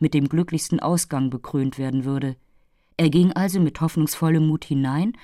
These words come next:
und befand sich, nachdem er eine Treppe hinaufgestiegen war, in einem großen Vorsaal,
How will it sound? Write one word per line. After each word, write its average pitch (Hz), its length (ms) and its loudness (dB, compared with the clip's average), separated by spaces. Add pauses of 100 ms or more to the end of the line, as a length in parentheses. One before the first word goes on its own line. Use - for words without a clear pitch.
(340)
und 160 160 0
befand 180 400 -2
sich, - 340 -8
nachdem 127 360 -4
er 135 40 -2
eine 127 220 -4
Treppe 143 320 -6
hinaufgestiegen 156 800 0
war, 175 180 0 (340)
in - 180 0
einem 170 200 4
großen 160 340 0
Vorsaal, 123 720 -6